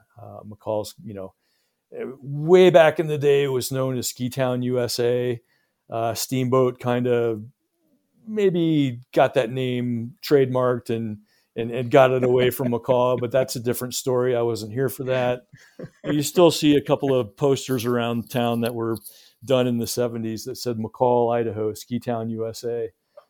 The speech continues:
Uh, so if you see one of those, grab it. Um, so, you know, just being able to,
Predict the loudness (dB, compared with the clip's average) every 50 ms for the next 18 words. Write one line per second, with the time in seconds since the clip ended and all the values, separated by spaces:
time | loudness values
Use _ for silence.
0 | _ _ _ -14 -12 -12 -8 -6 -8 -8 -8 -10 -10 -8 -6 -4 -2 -2 -2 0
1 | 2 2 2 2 -2 -6 -6 -4 -4 -4 -6 -8 -12 -14 _ _ _ _ _ _
2 | _ _ _ _ _ _ _ _ _ _ _ -18 -10 -6 -4 -4 -4 -4 -6 -6
3 | -8 -8 -10 -14 -16 _ _ _ _ _ _ _ _ _ _ _ _ _ _ _
4 | _ 2 4 4 4 4 2 -4 -4 -4 -6 -6 -8 -10 -14 -16 -18 -20 -20 _
5 | -20 -20 -20 -20 _ _ -8 -6 -4 0 0 2 2 2 2 0 0 0 -2